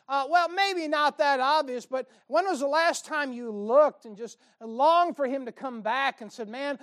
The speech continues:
one of the best things in the world that could ever happen is if he could come back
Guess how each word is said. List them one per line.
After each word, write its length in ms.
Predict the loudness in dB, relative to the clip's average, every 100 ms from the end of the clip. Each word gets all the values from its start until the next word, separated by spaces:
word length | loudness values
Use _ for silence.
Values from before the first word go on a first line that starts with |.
| -8
one 140 | 2 4
of 80 | 4
the 80 |
best 360 | 6 8 8 2
things 240 | -8 -8
in 60 | -10
the 80 | -8
world 240 | -2 -2
that 60 | -2
could 160 | 2
ever 340 | 6 6 6 4
happen 400 | 4 2 -6 -14
is 140 | -16
if 80 | -16
he 80 | -16
could 200 | -16 -2
come 240 | 0 0
back 280 | -2 -4